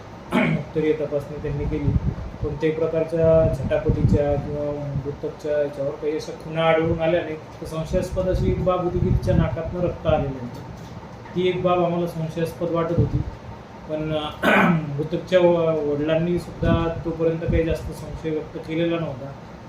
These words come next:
डॉक्टरांकडे आम्ही ज्यावेळेस पाठवलं उत्तर द्यायला, तर डॉक्टरांनी पण ओपिनियन आम्हाला दिलं नाही.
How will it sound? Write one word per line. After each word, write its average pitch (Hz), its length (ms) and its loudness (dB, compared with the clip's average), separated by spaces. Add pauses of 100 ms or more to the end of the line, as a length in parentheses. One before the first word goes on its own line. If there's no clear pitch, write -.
(180)
डॉक्टरांकडे 160 540 -2
आम्ही 160 220 2
ज्यावेळेस 156 300 2
पाठवलं 151 480 -2
उत्तर 139 440 -6
द्यायला, 135 320 -6 (440)
तर 139 140 -10
डॉक्टरांनी 160 440 0
पण 170 440 0
ओपिनियन 165 420 0
आम्हाला 160 260 2
दिलं 175 300 4
नाही. 139 160 -6